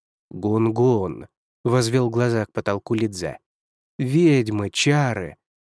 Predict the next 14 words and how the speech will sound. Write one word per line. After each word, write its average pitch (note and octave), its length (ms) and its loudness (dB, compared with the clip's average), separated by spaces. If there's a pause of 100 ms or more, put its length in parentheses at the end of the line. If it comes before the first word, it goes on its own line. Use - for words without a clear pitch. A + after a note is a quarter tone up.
(140)
Мы F#3+ 160 2
живем D3+ 380 2
не A#2 100 2
в G#2+ 60 -6
легенде, G#2+ 500 -2
а D#2 60 -6
в D#2+ 40 -12
реальном F2+ 460 -4
мире». C#2+ 280 -14 (680)
«Но F3+ 160 4
демоны-то D#3+ 580 2
в C3+ 60 2
нем D#3 180 4
есть», G3+ 460 -2